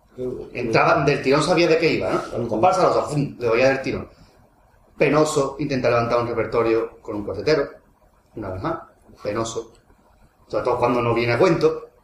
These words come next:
Speaker 2: ni aporta nada, ni tiene gracia lo que aporta. El resto, a lo mejor algún cuplé simpático, paso doble con letra pa' charla,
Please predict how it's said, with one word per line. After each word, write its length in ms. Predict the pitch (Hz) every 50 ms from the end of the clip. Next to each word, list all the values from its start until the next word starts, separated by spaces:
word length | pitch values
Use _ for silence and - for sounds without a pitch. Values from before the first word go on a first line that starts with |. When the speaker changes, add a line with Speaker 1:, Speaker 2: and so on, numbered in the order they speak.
| _ _ _ _ _ _ _ -
Speaker 2:
ni 260 | - 135 135 139 135 127
aporta 380 | 120 120 117 120 120 - 117
nada, 200 | 123 139 139 151
ni 140 | 156 151 143
tiene 220 | 143 131 127 123
gracia 300 | 123 123 123 120 123 123
lo 80 | 120 117
que 60 | 127
aporta. 460 | 143 240 233 - - - - - - - _ _ _ _ _ _ _ _ _ _ _ _ _ _ _ -
El 160 | 117 127 131
resto, 440 | - 165 180 175 - - - 127 -
a 80 | 127 131
lo 80 | 131
mejor 220 | 131 127 117 123 123
algún 200 | 123 131 127 127
cuplé 460 | 131 127 123 123 120 123 120 - -
simpático, 680 | - 131 117 117 - - 165 - 151 - - - - - _ _ _ _ _ _ _ _ _ - -
paso 240 | - 131 123 - 127
doble 280 | 120 120 117 117 117 -
con 140 | - 117
letra 480 | 117 113 110 113 117 120 - - - _ _ _
pa' 120 | - 110
charla, 520 | - - 165 175 156 143 151 - - -